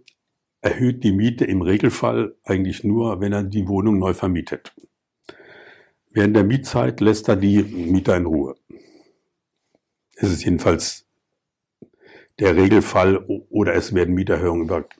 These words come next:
große Abstände von Jahren nur durchgeführt. Ein Unternehmen, ein Wohnungsunternehmen, unter anderem auch noch solche, die, äh,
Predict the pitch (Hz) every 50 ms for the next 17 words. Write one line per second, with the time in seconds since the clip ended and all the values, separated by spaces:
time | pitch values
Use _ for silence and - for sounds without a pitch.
0 | _ _ _ _ _ - - 110 101 98 90 98 - 85 90 - - - - 95
1 | 85 82 87 - - - 85 85 87 82 82 82 82 76 73 71 _ _ _ _
2 | _ - - _ _ - 107 87 92 107 85 - - - - 90 - - - -
3 | - _ _ - _ _ _ _ _ _ _ _ _ _ _ _ - 101 - -
4 | 127 98 - 82 87 92 101 113 131 135 117 104 101 101 90 101 113 131 139 110
5 | - - 104 92 92 85 82 82 78 76 71 69 71 - _ _ _ _ _ _
6 | _ _ _ _ _ _ _ _ _ _ _ _ _ _ _ _ _ _ _ _
7 | _ _ _ _ _ _ _ _ _ _ _ _ _ _ _ _ _ _ _ 113
8 | 107 95 - 98 85 - - - - 90 92 101 104 - - 92 92 92 90 82
9 | - - _ - 101 92 92 92 98 92 - 101 90 90 90 90 - - - -
10 | 92 85 80 78 71